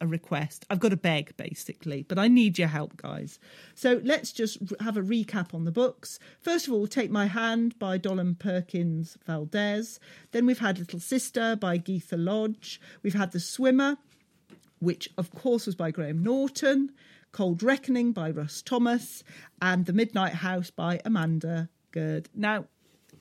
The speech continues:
I do have to ask a huge favour. If you access this podcast on Apple,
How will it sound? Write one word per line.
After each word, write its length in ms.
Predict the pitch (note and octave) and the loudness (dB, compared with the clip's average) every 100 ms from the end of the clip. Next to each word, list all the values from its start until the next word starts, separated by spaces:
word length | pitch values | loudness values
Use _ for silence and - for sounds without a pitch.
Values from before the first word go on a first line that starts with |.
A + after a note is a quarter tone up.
| _ _ - | _ _ -6
I 220 | G3+ G#3 | 0 0
do 320 | G#3 G#3 F#3 | 0 0 0
have 300 | F3+ D3 - | 0 -6 -10
to 120 | - - | -12 -8
ask 400 | C#3+ D3+ - - | -8 -8 -10 -14
a 60 | |
huge 320 | - D#3+ D#3 | -8 -6 -6
favour. 480 | - D3+ D3+ D3+ C3+ - - - - - _ | -6 -6 -4 -4 -6 -8 -16 -20 -20 -20 _
If 300 | A3+ B3+ - | 0 0 0
you 240 | C4+ D4 - | 0 0 0
access 400 | G3+ - - G3+ | -2 -2 -4 -4
this 260 | - G3+ - | -2 -6 -6
podcast 720 | - D#3+ - - D3+ D3+ - - - | -6 -6 -6 -8 -6 -8 -10 -20 -8
on 540 | E3 D#3+ D#3 E3 D#3+ - _ _ - | -4 -2 -2 -2 -4 -8 _ _ -4
Apple, 420 | F3 - C#3 D#3+ | -4 -4 -8 -8